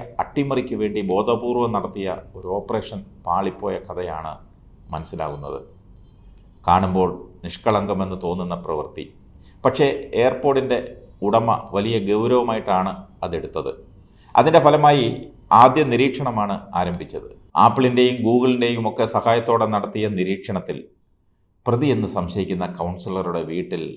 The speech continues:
തൊണ്ടി മുതൽ ഡിജിറ്റലായി കണ്ടെത്തി. സത്യത്തിൽ പ്രതിസ്ഥാനത്ത് നിൽക്കുന്ന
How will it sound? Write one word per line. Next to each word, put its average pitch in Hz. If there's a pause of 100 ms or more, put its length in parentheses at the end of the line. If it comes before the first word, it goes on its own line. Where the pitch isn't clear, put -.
(500)
തൊണ്ടി 117
മുതൽ 92 (340)
ഡിജിറ്റലായി 98 (120)
കണ്ടെത്തി. 73 (1160)
സത്യത്തിൽ 95 (640)
പ്രതിസ്ഥാനത്ത് 113
നിൽക്കുന്ന 98